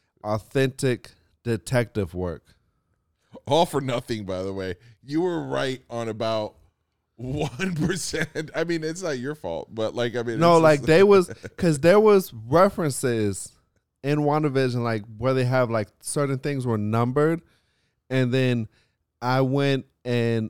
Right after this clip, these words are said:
Speaker 1: uh, bought that corresponding comic issue
Speaker 2: Right.
Speaker 1: and read it, and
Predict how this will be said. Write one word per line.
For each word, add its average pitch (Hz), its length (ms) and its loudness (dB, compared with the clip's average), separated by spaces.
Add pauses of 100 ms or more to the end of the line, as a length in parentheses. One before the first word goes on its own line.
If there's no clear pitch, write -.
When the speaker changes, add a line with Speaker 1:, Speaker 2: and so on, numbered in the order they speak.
(140)
Speaker 1:
uh, 107 360 0
bought 123 600 2
that 107 280 -2
corresponding 123 720 -2
comic 117 480 -4
issue 156 420 -2 (140)
Speaker 2:
Right. 113 400 -4
Speaker 1:
and 120 300 -2
read 135 220 4
it, 113 240 2 (520)
and 117 480 -2